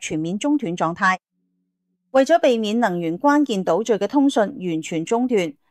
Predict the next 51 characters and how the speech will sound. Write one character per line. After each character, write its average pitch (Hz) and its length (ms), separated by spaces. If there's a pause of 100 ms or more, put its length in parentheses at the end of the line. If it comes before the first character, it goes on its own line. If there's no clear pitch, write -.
(200)
伊 359 120
朗 240 180
當 294 240
局 214 100 (120)
只 226 180
好 220 120
緊 190 340
急 254 80 (140)
改 175 180
用 190 260
無 160 160
線 202 320
電 185 240
同 165 200
衛 165 180
星 240 260
終 247 220
端， 240 300 (420)
否 202 180
則 294 120
軍 302 340
事 269 80
耳 208 240
同 175 240
民 170 180
用 185 200
指 196 140
揮 285 300
網 196 220
絡 190 280
都 277 100
難 170 280
以 185 120
繼 202 140
續 185 280
維 156 260
持 156 200
正 190 260
常 143 240
嘅 170 80
運 175 240
作。 185 240 (880)
美 226 220
軍 415 200
打 196 160
擊 311 200
通 320 240
往 196 160
哈 320 160
爾 302 100
克 208 240